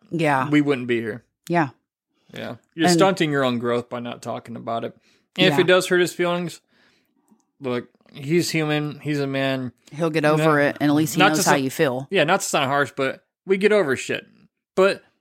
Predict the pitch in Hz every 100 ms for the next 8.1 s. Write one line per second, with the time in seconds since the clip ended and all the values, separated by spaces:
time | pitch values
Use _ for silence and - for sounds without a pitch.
0 | _ - 208 269 226 190 202 - _ _
1 | - 254 277 190 156 131 123 120 117 127
2 | - 147 139 143 131 120 135 160 127 123
3 | 131 101 - - - - _ _ - 160
4 | 156 214 208 - - 127 131 131 151 147
5 | 151 156 - _ _ _ _ 170 - 196
6 | - 156 135 143 143 131 113 - 127 139
7 | 143 147 147 147 143 139 139 147 151 147
8 | 147